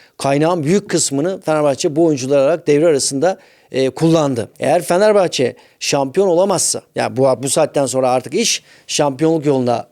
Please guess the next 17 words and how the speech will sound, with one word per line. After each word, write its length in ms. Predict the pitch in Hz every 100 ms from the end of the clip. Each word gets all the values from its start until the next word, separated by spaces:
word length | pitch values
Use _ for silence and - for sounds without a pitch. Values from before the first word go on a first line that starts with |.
| -
e, 140 | 123
bakacaktır, 480 | 123 120 117 110 123
sonuca 440 | 104 143 143 143 143
bakacaktır. 560 | 127 113 107 - - -
Şampiyon 460 | - 143 135 190
olamazsa 480 | 180 170 185 147 -
eğer, 320 | 113 151 - - -
orada 460 | 160 175 151 208 143
Saadettin 420 | 156 139 135 156
Saran 300 | 147 151 147
açısından 500 | 135 - 139 170 175
ister 260 | - -
istemez 340 | 156 - 170 156
zorlu 300 | 131 147 170
bir 140 | 160
tablo 240 | 143 123 117
olacaktır. 540 | 110 104 101 - -